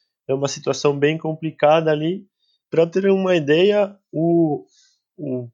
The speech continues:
rascunho, digamos, de quando os times voltariam a treinar é dezoito de agosto. Esse,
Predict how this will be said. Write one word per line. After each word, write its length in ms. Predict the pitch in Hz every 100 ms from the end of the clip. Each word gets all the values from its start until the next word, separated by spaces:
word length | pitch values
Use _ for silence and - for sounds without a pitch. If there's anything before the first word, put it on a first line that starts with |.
| _ _ _ 123
rascunho, 760 | 143 151 - - 175 226 202 147
digamos, 400 | 135 139 143 139
de 120 | 139
quando 380 | 135 147 160 160
os 160 | -
times 420 | - 151 143 - _
voltariam 600 | 123 135 135 135 147 147
a 80 | 139 135 _
treinar 760 | 147 156 156 139 156 175 196 - _
é 120 | 156
dezoito 520 | 143 147 - 147 147
de 120 | 147
agosto. 600 | 151 120 123 117 - _ _ _ _ _ _ _ _
Esse, 580 | - 123 - 143 139 -